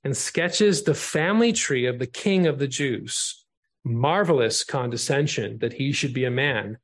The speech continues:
and have a genealogy, even he who was in the beginning with God." And we believe upon him by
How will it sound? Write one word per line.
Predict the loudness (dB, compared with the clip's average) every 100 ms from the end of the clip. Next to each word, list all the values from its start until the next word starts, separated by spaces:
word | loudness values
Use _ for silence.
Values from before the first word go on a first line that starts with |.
| _ -4
and | -2
have | 0
a | 0
genealogy, | 2 2 2 2 0 -4 -6 _ _ _ -2
even | 0 0
he | 0 0 0 0
who | 0
was | 0
in | 0
the | -2
beginning | -2 0 2 2 -2 -6 _ _ _
with | -4 -4 -6 -16 -18 _ _ _ _ _
God." | -6 -6 -6 -12 -18 _ _ _ _ _ -4
And |
we | -2
believe | 0 -2 -2
upon | -4 -4 -4
him | -4 -6 -8 -12 _ -6
by | -2 -2 -4